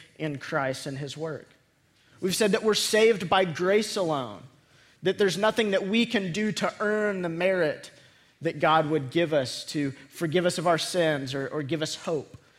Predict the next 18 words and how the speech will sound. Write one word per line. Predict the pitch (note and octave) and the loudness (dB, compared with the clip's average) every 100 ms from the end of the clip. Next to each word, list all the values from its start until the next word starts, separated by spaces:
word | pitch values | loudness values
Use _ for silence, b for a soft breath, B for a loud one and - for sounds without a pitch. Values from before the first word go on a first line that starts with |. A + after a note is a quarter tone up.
| b b | b b
but | D3 E3 | -4 0
that | F#3 | 2
it's | F3 E3 - | 2 -2 0
all | E3+ E3+ F3+ | 2 4 2
of | C#3+ | 0
God's | E3 D#3 D3+ | 2 2 0
grace | B2+ C#3+ D3+ D3+ C3+ | -6 -4 -2 -2 -4
and | C#3+ | -8
his | C3 B2+ | -8 -10
goodness. | - D3 C#3+ B2+ G2+ - - - _ _ b b b b b b b b | -4 -4 -4 -12 -14 -18 -18 -20 _ _ b b b b b b b b
And | D#3 E3 E3+ | 2 2 2
we've | E3 F3+ | 0 0
said | - F3+ E3 D3+ | 0 4 4 4
that | D#3 D3+ B B - | 0 -2 B B -4
that | F3 - | -4 -2
all | E3 F3+ G3+ G#3+ G#3+ | 2 4 6 4 2
of | E3 | 0
the | D3 F3+ | -4 -4